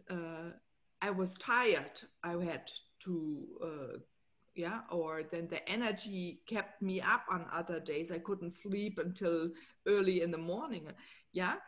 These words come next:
But after a while, because you practice, you feel your energy, you hold the energy of the audience, right? Then suddenly you, I can hang up and go to bed if I need to, yeah. And I, I don't feel so exhausted. So this is an,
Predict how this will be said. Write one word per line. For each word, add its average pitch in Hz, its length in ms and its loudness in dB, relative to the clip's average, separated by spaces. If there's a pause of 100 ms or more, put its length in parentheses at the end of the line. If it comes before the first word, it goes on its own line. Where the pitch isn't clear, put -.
(240)
But 214 140 2
after 240 380 4
a 214 40 6
while, 262 400 2
because 214 360 -4
you 202 180 -4
practice, - 600 -2
you 202 120 -4
feel 240 340 -2
your 226 160 0
energy, 196 540 -4
you 185 160 2
hold 240 340 2
the - 180 -2
energy 185 400 -2
of 185 160 -4
the 165 120 0
audience, 220 880 2 (320)
right? 214 400 2 (400)
Then 311 340 4
suddenly 254 500 -2
you, 220 220 -2 (220)
I 208 80 2
can 214 220 -2
hang 196 240 0
up 240 200 -2
and 175 140 0
go 190 160 2
to 202 140 -4
bed 254 220 -2
if 180 180 -2
I 156 140 -2
need 170 340 -4
to, - 120 -10
yeah. 165 200 0
And 233 100 -2
I, 208 260 -2
I - 20 -4
don't 214 360 -4
feel 202 240 0
so 185 200 -4
exhausted. 190 880 -2
So 196 160 -4
this 233 260 -4
is 202 220 -4
an, 185 220 -2